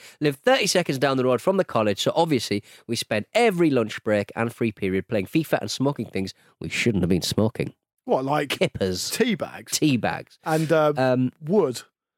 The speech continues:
Speaker 1: <laughs> Yeah, exactly. Yeah, it, uh, yeah. You should remake.
Speaker 2: Showing
Speaker 1: Okay.
Speaker 2: off,
Speaker 1: Yeah,
Speaker 2: Jeff.
Speaker 1: Jeff. Uh, one afternoon, I reminded the guy whose house it was not to forget the assignment we needed to hand in when we went back. Very diligent of you, uh, Max. Even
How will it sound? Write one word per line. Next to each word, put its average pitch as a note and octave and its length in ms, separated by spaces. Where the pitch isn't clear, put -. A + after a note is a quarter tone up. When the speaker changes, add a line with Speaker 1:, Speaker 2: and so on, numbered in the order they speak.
Speaker 1:
<laughs> - 100
Yeah, A3 280
exactly. E3+ 640
Yeah, C#3+ 200
it, D#3 280
uh, C#3+ 80
yeah. C#3 200
You A2+ 100
should D3+ 200
remake. A2 340
Speaker 2:
Showing A3 220
Speaker 1:
Okay. D#3 100
Speaker 2:
off, G#3 380
Speaker 1:
Yeah, F3+ 120
Speaker 2:
Jeff. F#3 400
Speaker 1:
Jeff. - 760
Uh, D#3+ 160
one A#3+ 180
afternoon, A3 460
I D3 60
reminded F3+ 360
the E3+ 60
guy E3 300
whose D3 240
house F#3 400
it C#3+ 120
was B2 280
not G3 180
to G#3+ 80
forget G3+ 280
the D3+ 80
assignment F3 420
we A#2 80
needed G2 360
to A2 80
hand G#2+ 260
in A2 180
when F#2+ 160
we G2+ 100
went G2+ 300
back. - 340
Very F3 240
diligent G#2 420
of F2 120
you, F#2 260
uh, E2+ 60
Max. G2+ 360
Even C3 280